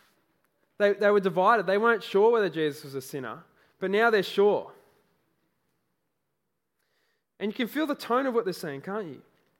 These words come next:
They're probably sounding frustrated. What they say would be dripping with intimidation.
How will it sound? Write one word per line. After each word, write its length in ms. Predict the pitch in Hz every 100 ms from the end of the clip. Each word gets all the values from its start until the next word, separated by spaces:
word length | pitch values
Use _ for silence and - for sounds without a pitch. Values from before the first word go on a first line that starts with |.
| _ _ _ _ _ _ _ _ _ _ _
They're 80 | 180
probably 360 | 226 226 220 - - -
sounding 380 | - 220 202 180
frustrated. 720 | - 185 185 - 214 208 220 214 - _ _ _ _ _
What 140 | - 240
they 120 | 240
say 160 | 233 247
would 140 | 233
be 100 | 220
dripping 480 | 156 165 220 254 233
with 140 | 220
intimidation. 840 | 196 190 202 170 156 165 - 120